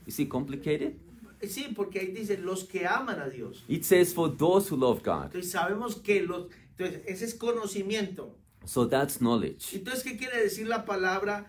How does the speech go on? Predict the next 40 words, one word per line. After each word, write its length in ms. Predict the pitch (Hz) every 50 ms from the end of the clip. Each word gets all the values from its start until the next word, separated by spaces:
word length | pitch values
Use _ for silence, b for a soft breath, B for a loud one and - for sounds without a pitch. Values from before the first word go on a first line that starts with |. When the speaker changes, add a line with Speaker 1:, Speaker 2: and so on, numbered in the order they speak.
| b b b
Speaker 2:
el, 240 | - 165 165 165 -
el, 240 | 165 165 160 - - - - -
el, 200 | 143 147 151 - _ _ _ _
la 160 | - 175 180
expresión 720 | 175 175 - - - 165 165 147 - 185 196 196 202 208 202
"los 300 | 202 185 175 175 165 -
que 180 | - - 151 135
aman 300 | 127 135 135 151 160 170
a 120 | 175 175
Dios"? 200 | 180 208 - -
Speaker 1:
So 140 | - 147 143
the 100 | 147 165
expression 800 | 143 - - - - - 175 196 202 202 202 - 202 196 190 180
"for 240 | - - 165 151 147 147
those 340 | - 151 160 175 180 175 -
who 40 | 147
love 220 | 139 143 139 139 -
God", 220 | - 127 113 110 101
what 120 | 117 131 123
does 200 | 143 131 131 -
it 80 | 123
mean? 300 | 107 104 87 69 64 - - -
Speaker 2:
Es 180 | 208 190 -
aquellos 520 | - 226 - - 247 254 254 269 277 262 208
que 160 | - - 220
amamos 680 | 190 185 185 190 202 226 262 302 311 320 240 202 -
a 100 | - 139
Dios. 460 | 131 131 131 131 127 - - 101 -
Speaker 1:
Those 420 | - 147 175 190 214 220 220 220 -
who 60 | 170
love 280 | 151 156 151 131 101 -
God. 300 | - 98 82 73 67 - - -
Speaker 2:
Y 100 | 202 202
cuando 340 | - 196 220 214 208 202 196
usted 300 | 196 196 - - 226 247
ama, 520 | 262 269 269 254 220 190 175 180 185 196 - - -
Speaker 1:
And 200 | 127 135 135 120
when 180 | 139 143 139 135
you 140 | 131 131
love 400 | 127 135 156 165 143 120 139 170